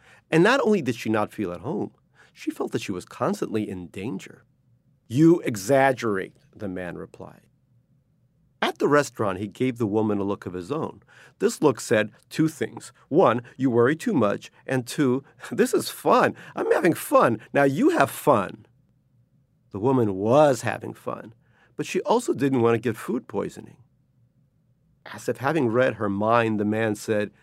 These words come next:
"If you do get sick, you can blame me." Eventually, the waitress noticed that the couple had arrived.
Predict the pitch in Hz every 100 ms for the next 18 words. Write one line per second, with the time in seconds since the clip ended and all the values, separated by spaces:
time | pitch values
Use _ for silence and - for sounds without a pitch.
0 | _ _ _ - - 120 202 311 123 -
1 | - 113 - - 147 143 117 110 110 95
2 | 90 98 113 - _ _ _ _ _ _
3 | _ _ _ _ _ _ _ - 160 240
4 | 247 190 135 135 131 117 110 104 - -
5 | - - 101 98 95 90 87 92 87 85
6 | _